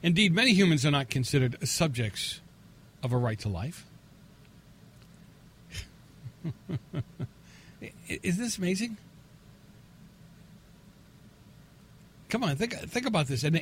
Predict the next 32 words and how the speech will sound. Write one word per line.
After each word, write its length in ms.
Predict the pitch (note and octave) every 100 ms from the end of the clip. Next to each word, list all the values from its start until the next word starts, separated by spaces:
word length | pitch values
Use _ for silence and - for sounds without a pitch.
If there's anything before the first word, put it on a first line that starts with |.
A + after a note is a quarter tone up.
| -
and 120 | E3+
they 60 | F3
even 300 | F#3 G3+ F#3+
throw 200 | - F#3+
in, 120 | F#3+
as 180 | D#3+ D#3
I 80 | D#3+
said 160 | F#3+
they 80 | F3
would, 260 | C#3+ A#2 C#3+ - - - - - - - - - - - - - - - - - - - - - - -
you 80 | D3+
know, 80 |
criminals 380 | - G#3 F#3+ D#3+
where 80 | D#3
capital 360 | B2+ F3 E3+ D3
punishment 380 | E3 D3 D3+
is 80 | B2+
legal, 220 | D#3 F#3
they 160 | B2 C#3+
have 160 | F3+ E3
no 120 | D3+
right 220 | B2+ A#2+
to 100 | A#2
life 300 | G#2 A2+ D3+
because 200 | D3 C#3+
of 80 | C3+
what 160 | B2 A2+
they've 180 | G2
done. 200 | G2 A2
So 220 | D#3+ D#3+ D3+
therefore, 380 | D#3 E3+ D#3+
newborns 840 | D#3 A3 A#3 F3 D#3 A#3+ B3 -